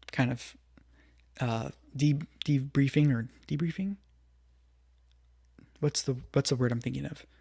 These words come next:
Kind of simmering down the night. Everyone's kinda going their separate ways, similar to the night before.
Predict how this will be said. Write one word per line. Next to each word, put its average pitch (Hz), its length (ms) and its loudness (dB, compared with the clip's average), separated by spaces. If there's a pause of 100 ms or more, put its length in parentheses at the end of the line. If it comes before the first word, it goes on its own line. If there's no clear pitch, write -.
Kind 143 180 4
of 120 100 0
simmering 180 380 8
down 127 160 8
the 123 80 6
night. 113 160 4
Everyone's 143 340 8
kinda 131 180 4
going 127 180 4
their 123 60 0
separate 123 300 0
ways, 135 220 6
similar 151 320 4
to - 120 -4
the 131 100 2
night 123 140 2
before. 156 460 6